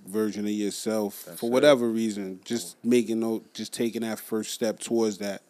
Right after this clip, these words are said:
Speaker 2: Word, word.
Speaker 1: That's the, that's the best, that's the toughest part, and it's, like, the most integral part. You gotta take the, you gotta make the first step.
Speaker 2: And I, and I feel like, you know, like, like, just, just through, like, little situations like this, like us being on this podcast where we can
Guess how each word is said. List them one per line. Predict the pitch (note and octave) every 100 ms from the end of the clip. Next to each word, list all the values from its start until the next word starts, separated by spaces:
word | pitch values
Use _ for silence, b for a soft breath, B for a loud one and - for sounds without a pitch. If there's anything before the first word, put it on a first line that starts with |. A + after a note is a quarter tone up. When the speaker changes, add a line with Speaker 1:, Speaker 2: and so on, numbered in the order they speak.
| _ -
Speaker 2:
Word, | G#2 A2+ G2 F#2
word. | G2+ A2+
Speaker 1:
That's | G2 -
the, | A2 G#2 -
that's | G#2 G#2
the | - G2+
best, | F2+ G2+ F2+
that's | G2+ G2+
the | G2
toughest | - A#2 A2+ A2 -
part, | A#2+ A#2 G#2+
and | F#2
it's, | G2 G2+ -
like, | G2 F#2+ - _ _ _ _ -
the | G2+
most | G#2 - -
integral | E3 G#2 G2
part. | - F#2 -
You | G2+
gotta | G#2 A2 G#2
take | - G2+
the, | -
you | G2
gotta | G#2+ G#2
make | G2 G#2 G2+
the | G2
first | - G2+
step. | - F2+ - _ - -
Speaker 2:
And | A#2
I, | A2
and | A#2+ C3+
I |
feel | C3+
like, | D3 C3
you | A#2
know, | B2+ A#2+
like, | G#2+ G#2 - -
like, | G#2+ G2
just, | - B2 - -
just | G#2 B2+ -
through, | A#2
like, | A2 G2+ F#2+
little | G2+ G#2 G#2 G2
situations | - G#2 - F#2+ G2 G2 F2
like | F#2+
this, | F#2+ F2+
like | F#2
us | F#2 F#2+
being | - F#2
on | F#2
this | E2+
podcast | - F2+ F2+ F2+ F2+ -
where | F#2 F2+
we | F#2+ G2
can | F#2+ F#2